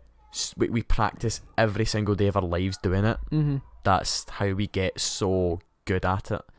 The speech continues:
Speaker 1: Like, think about, like, like, walking.
Speaker 2: Yeah.
Speaker 1: Every, like, what other
Speaker 2: It's
Speaker 1: thing
Speaker 2: so
Speaker 1: in
Speaker 2: co-,
Speaker 1: your life
Speaker 2: you're
Speaker 1: do you
Speaker 2: launching yourself from one limb to another.
Speaker 1: You're
Speaker 2: It's
Speaker 1: shifting,
Speaker 2: crazy.
Speaker 1: like, the whole, like, centre of balance of your body with every step.
Speaker 2: It's crazy.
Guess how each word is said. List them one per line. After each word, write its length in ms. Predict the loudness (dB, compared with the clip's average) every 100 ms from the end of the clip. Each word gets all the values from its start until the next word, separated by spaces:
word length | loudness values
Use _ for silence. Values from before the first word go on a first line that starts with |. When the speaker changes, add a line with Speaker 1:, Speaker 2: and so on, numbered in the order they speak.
| -10
Speaker 1:
Like, 140 | -6 0
think 140 | 0
about, 100 | 2
like, 180 | 0 -4 -16 -20 -12
like, 100 | -8
walking. 600 | -4 2 2 2 0 0 -2 -10 -4
Speaker 2:
Yeah. 320 | 0 0 0 -6 -20 -20 -2
Speaker 1:
Every, 400 | 0 2 4 4
like, 220 | 2 0 -2 -18 -10
what 280 | 0 4 6
other 240 | 6 6 4
Speaker 2:
It's 80 |
Speaker 1:
thing 140 | 4 4
Speaker 2:
so 60 | 2
Speaker 1:
in 160 | 2
Speaker 2:
co-, 20 |
Speaker 1:
your 160 | 4 4
life 420 | 4 2 2 4
Speaker 2:
you're 120 | 6 6
Speaker 1:
do 40 |
you 60 | 8
Speaker 2:
launching 420 | 8 8 6 4
yourself 400 | 4 2 4 2
from 280 | 2 -2 2
one 300 | 4 6 6
limb 220 | 4 2 0
to 100 | -4
another. 320 | -2 -2 -2 -6 _ _
Speaker 1:
You're 200 | 2 4
Speaker 2:
It's 80 | 6
Speaker 1:
shifting, 500 | 4 4 2 0 2
Speaker 2:
crazy. 340 | 2 0 -2 -4
Speaker 1:
like, 240 | -2 -4 -4
the 100 | -8
whole, 420 | -4 2 2 2 -4 -16 -4
like, 240 | -2 -2 -12 -20 -8
centre 500 | -2 2 2 2 2
of 180 | 2 2
balance 400 | 2 2 0 -2
of 120 | 0
your 100 | 0
body 480 | 2 2 2 0 0
with 180 | 0 -4 -6
every 340 | -8 -6 -4
step. 520 | -4 -4 -4 -4 -2 -4 -4
Speaker 2:
It's 180 | -12 -12
crazy. 380 | -14 -10 -8 -8